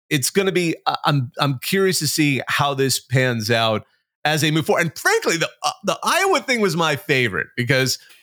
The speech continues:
we had one of our, <laughs> one of, uh, one of the people I work with at R C F B ask Boo Corrigan a question about Iowa, like, you know, how, what, <laughs> you know,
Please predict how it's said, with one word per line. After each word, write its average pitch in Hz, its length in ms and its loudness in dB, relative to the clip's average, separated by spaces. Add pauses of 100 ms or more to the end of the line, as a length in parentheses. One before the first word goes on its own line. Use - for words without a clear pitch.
we 226 240 0
had 208 360 0
one 156 140 2
of 143 80 2
our, 143 140 2
<laughs> - 200 0
one 147 280 0
of, 135 120 -6
uh, 117 260 2
one 131 120 -2
of 139 60 -2
the 135 60 -4
people 139 240 -2
I 127 60 2
work 131 300 -2
with 120 180 2
at 107 80 2
R 117 140 2
C 123 240 0
F 104 120 -2
B 110 220 0 (360)
ask 180 320 0
Boo 143 180 2
Corrigan 127 640 0
a 101 80 -2
question 123 480 0
about 104 280 0
Iowa, 90 360 0
like, 113 320 0
you 123 80 2
know, 104 120 -2
how, 156 500 0 (240)
what, 135 300 2 (220)
<laughs> - 260 -14
you 139 80 4
know, - 80 -2